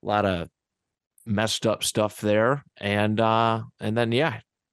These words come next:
podcasting. I was like, "You know what? Nobody wants to talk to me. I'm gonna talk to them through audio." And, uh, and yeah, yeah,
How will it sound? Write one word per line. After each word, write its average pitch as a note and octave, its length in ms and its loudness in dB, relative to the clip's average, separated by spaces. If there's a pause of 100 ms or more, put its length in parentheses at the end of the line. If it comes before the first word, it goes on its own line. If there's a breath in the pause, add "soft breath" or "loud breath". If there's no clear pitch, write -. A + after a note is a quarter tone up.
(120)
podcasting. A2+ 800 -2
I G2 40 -6
was G#2 120 -4
like, G#2+ 140 -2
"You A#2 60 -2
know B2+ 120 2
what? D#3 280 -2
Nobody B2 260 0
wants B2+ 180 0
to - 40 -20
talk A#2+ 240 -6
to - 60 -12
me. A2+ 80 -2
I'm G#2+ 140 0
gonna G#2+ 180 -2
talk - 260 -6
to F#2+ 60 -10
them F#2 240 -4 (760 soft breath)
through A#2 200 2
audio." F2+ 500 -2 (480 soft breath)
And, G2+ 600 0
uh, G2 440 0 (880)
and A2+ 140 2
yeah, C#3+ 240 2 (760)
yeah, C#3 220 -2